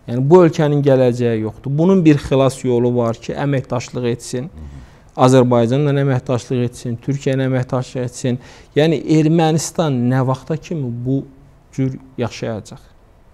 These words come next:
Məsələ bundadır. Və bu baxımdan da amma görsənən odur ki, bu millət hələ də yenə də indi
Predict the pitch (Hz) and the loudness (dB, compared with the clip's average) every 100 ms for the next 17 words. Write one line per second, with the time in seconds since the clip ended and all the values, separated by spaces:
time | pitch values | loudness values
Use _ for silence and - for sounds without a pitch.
0 | - _ _ - 147 127 160 135 131 113 | -20 _ _ -10 -6 -2 2 2 0 -4
1 | - 50 - 160 170 240 262 180 190 185 | -12 -12 -4 0 2 2 2 2 2 0
2 | 185 180 165 170 165 170 160 - 170 175 | 0 2 0 2 0 2 0 0 -2 0
3 | 160 151 143 131 - 147 147 - - - | 0 0 0 -2 -2 0 0 -4 -20 -16
4 | - 135 135 135 139 139 131 131 123 120 | -4 -2 0 -2 -4 -4 -2 -2 0 0
5 | 123 120 117 117 113 - - 117 117 120 | 0 -2 -2 -4 -6 -10 -14 -10 -6 -2